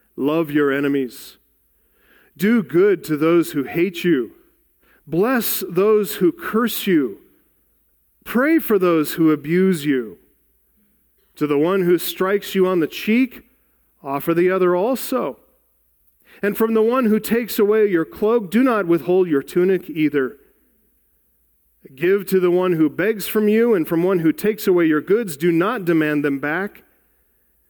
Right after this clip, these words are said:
And as you wish that others would do to you, do so to them. If you love those who love you, what benefit is that to you? For even sinners love those who love them.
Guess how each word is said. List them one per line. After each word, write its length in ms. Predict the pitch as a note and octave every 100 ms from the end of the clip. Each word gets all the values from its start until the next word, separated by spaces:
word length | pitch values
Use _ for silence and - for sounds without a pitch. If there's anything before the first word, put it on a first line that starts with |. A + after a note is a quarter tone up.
| _ _ _ _
And 140 | A#2+ B2
as 300 | D3 D#3+ C#3
you 140 | D#3
wish 320 | D#3 E3 D#3+
that 160 | D#3+ D#3
others 340 | D#3+ E3+ D#3
would 200 | D3+ C#3+
do 200 | C#3+ F3
to 140 | F3+ E3+
you, 460 | E3 F#3+ B2+ B2 - _ _ _ _ _ - _
do 220 | F3 G3+
so 560 | - F3 D3+ A#2+ A2+ - _ _ _
to 120 | - C#3+
them. 420 | C#3 F3 C3 - _ _ _ _ _ _ _ _ _ _ _ _ _ _ _ _ _ _ - - - -
If 160 | E3
you 80 | E3
love 440 | E3+ G#3 F#3+ - E3+
those 520 | D#3+ F3+ F#3 E3+ F3
who 220 | D#3+ D#3+ D3+
love 380 | D#3+ F#3 D#3
you, 380 | C#3 D#3 A3 E3+
what 420 | G3 D#3+ G#3 E3
benefit 340 | F3+ A3 G#3+ A3
is 120 | G3+
that 240 | G#3 A#3 -
to 100 | G3
you? 320 | E3 B3+ A#3
For 180 | D#3+ G#3
even 240 | G#3+ F#3
sinners 500 | - - B3+ B3 E3
love 200 | D#3+ D3+
those 320 | C#3+ E3 D#3+
who 100 | E3
love 300 | D3 D#3 C#3+
them. 460 | C3+ F#3 G#3 G#3+ B3+